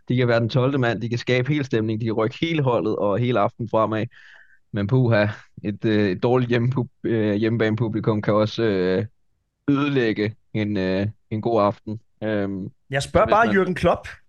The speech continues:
Speaker 2: Han var ikke tilfreds oven på,
Speaker 1: Nej.
Speaker 2: på, på fem et sejr i, i, i kvartfinalen.
Speaker 1: Nej, der skal man være i den rigtige, øh, "If you ain't fit, just give it to another," eller hvad var det, han fik, øh,
Speaker 2: Ja,
Speaker 1: fik
Speaker 2: hvis du,
Speaker 1: sagt?
Speaker 2: hvis du ikke er i,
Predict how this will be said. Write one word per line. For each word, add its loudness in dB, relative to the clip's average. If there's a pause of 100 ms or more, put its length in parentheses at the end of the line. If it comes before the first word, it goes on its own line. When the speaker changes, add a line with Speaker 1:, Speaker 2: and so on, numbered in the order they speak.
Speaker 2:
Han -4
var 2
ikke -2
tilfreds -4
oven -4
på, -4
Speaker 1:
Nej. 2 (360)
Speaker 2:
på, -2
på -2
fem -2
et -4 (520)
sejr 2
i, -4
i, -4 (180)
i -4
kvartfinalen. -2 (1300)
Speaker 1:
Nej, 0
der 2
skal -2
man 0
være 4
i 2
den -2
rigtige, 0
øh, 0 (540)
"If -8
you 0
ain't -8
fit, -4 (280)
just -6
give -2
it -4
to -4
another," 0
eller 0
hvad 2
var 2
det, 0
han -4
fik, -6
øh, -2 (1160)
Speaker 2:
Ja, 4
Speaker 1:
fik -2
Speaker 2:
hvis -6
du, 0
Speaker 1:
sagt? 0 (260)
Speaker 2:
hvis -10
du -4
ikke -4
er 0
i, -4